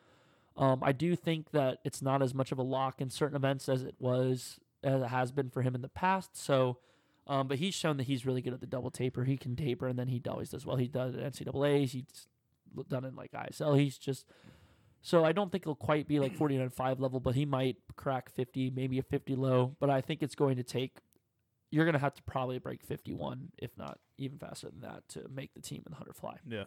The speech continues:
Speaker 1: So.
Speaker 2: One, <clears throat> first and second are fifty points.
Speaker 1: Yeah.
Speaker 2: Maybe Dressel, maybe Dressel,
Speaker 1: Dressel might.
Speaker 2: maybe Dr-, Dressel dips under, but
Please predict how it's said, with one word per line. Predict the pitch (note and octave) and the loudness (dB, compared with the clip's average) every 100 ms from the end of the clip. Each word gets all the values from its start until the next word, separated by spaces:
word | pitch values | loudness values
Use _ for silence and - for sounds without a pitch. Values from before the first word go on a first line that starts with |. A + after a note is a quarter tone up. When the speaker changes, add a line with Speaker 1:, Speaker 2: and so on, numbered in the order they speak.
| A#2 - | -12 -6
Speaker 1:
So. | |
Speaker 2:
One, | C3+ C#3 - - - _ | -4 -4 -10 -20 -20 _
<clears throat> | _ - - - | _ -16 -16 -4
first | D3 C#3 C3 | 0 0 -2
and | A#2 | -8
second | A2 G#2 G2 | -8 -8 -12
are | |
fifty | - F2 - | -16 -20 -20
points. | - E2 - _ _ _ _ _ _ - | -18 -18 -20 _ _ _ _ _ _ -10
Speaker 1:
Yeah. | - - | -8 -2
Speaker 2:
Maybe | B2 B2 | 0 0
Dressel, | A2+ A2+ G#2+ G#2+ G2+ G2+ | -2 -4 -4 -8 -10 -12
maybe | A2+ A2+ A2+ G#2+ | -6 -4 -4 -6
Dressel, | A2 E3+ | 2 6
Speaker 1:
Dressel | C#3+ C3 | 6 6
might. | C#3 C#3 | -2 -2
Speaker 2:
maybe | C#3+ C#3 | 0 0
Dr-, | B2 C3 | -2 -4
Dressel | A2+ B2 - A2 | -2 -4 -4 -8
dips | A2+ G2+ | -10 -10
under, | A2 G#2+ G2+ - _ _ _ _ _ | -12 -12 -14 -18 _ _ _ _ _
but | A2 G#2 | -10 -10